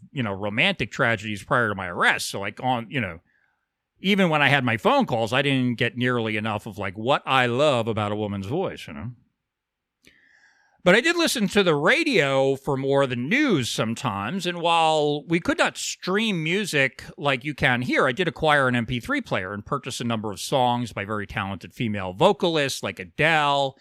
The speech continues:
and Ellie Goulding and Kiara, Camila Cabello and Olivia O'Brien, Julia Michaels, Evanescence, and others. And, like, I would, I would, um,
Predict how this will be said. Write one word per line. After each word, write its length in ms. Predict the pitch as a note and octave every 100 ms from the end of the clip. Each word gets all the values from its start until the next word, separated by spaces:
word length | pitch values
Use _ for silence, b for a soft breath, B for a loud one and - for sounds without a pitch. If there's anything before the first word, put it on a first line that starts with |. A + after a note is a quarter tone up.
| b b b b
and 220 | A2+ A2 -
Ellie 260 | C3+ A#2+ G#2
Goulding 800 | F#2 D3+ F3 E3 E3 D3+ D3 C3+
and 300 | G2+ F#2+ F#2+
Kiara, 840 | A#2+ A2+ D3+ E3 D3+ D3 C#3+ C3+
Camila 520 | - A2 A#2 A#2 G2+ F#2
Cabello 880 | A2 E2+ C#3 F3+ E3+ D#3+ D#3 D3+ C3+
and 360 | F#2 F2 F2 -
Olivia 500 | G2+ G2 B2+ C3+ A2+
O'Brien, 680 | G2+ A#2 E3+ F#3 F3 E3 C3+
Julia 280 | A2 G#2+ F#2
Michaels, 500 | G#3+ G3+ F#3+ E3 G2+
Evanescence, 640 | F#2+ E3+ A3+ - F3 D#3+
and 120 | G#2+
others. 360 | G2 G#2 G2+ - b b b b b b b _
And, 340 | D#3+ D3 C#3+ C#3
like, 320 | C#3+ C3+ - -
I 240 | D#3 F#3 A3
would, 480 | G#3+ F#3 E3+ C3+ C#3+ _ -
I 160 | D3+ D#3
would, 380 | D#3 D3 B2
um, 420 | C3 A#2+ A2+ A2+